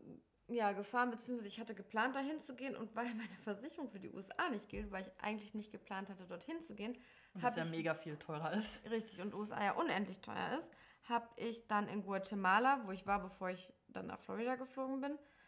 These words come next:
Speaker 1: ähm, mich untersuchen lassen. Und dann war ich da im Krankenhaus und die haben alles durchgecheckt. Ich wurde geröntgt, ich hab auch,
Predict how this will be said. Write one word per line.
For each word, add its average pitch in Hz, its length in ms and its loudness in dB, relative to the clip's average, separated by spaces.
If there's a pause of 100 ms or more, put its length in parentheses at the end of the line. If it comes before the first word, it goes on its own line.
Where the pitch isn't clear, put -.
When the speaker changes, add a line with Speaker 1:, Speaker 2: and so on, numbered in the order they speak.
(340)
Speaker 1:
ähm, 214 440 4 (260)
mich 214 200 0
untersuchen 208 540 0
lassen. 330 360 2
Und 233 200 -4
dann 214 240 -4
war 190 120 4
ich 190 80 -2
da 190 100 -4
im 180 120 -4
Krankenhaus 294 800 0
und 220 300 -4
die 208 120 0
haben 202 120 -2
alles 196 280 0
durchgecheckt. 196 480 -6
Ich - 80 -16
wurde 175 100 -18
geröntgt, 247 640 0
ich - 60 -14
hab - 80 -8
auch, 190 120 -6